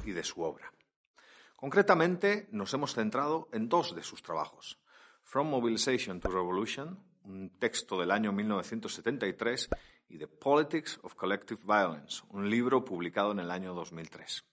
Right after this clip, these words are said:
Hemos presentado la definición de revolución que desarrolló el intelectual norteamericano.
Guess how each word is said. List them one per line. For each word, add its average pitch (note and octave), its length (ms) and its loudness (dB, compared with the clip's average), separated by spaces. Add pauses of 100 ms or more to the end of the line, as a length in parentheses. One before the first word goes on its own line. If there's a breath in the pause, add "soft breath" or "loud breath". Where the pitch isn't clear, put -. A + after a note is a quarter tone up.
(960 loud breath)
Hemos E3 360 4
presentado G#2+ 720 4
la B2 120 6
definición F#2+ 520 -4
de C3+ 60 2
revolución A#2 720 -2
que G2 120 -4
desarrolló F#2 540 0
el A#2+ 100 2
intelectual G2 640 0
norteamericano. F2 720 -4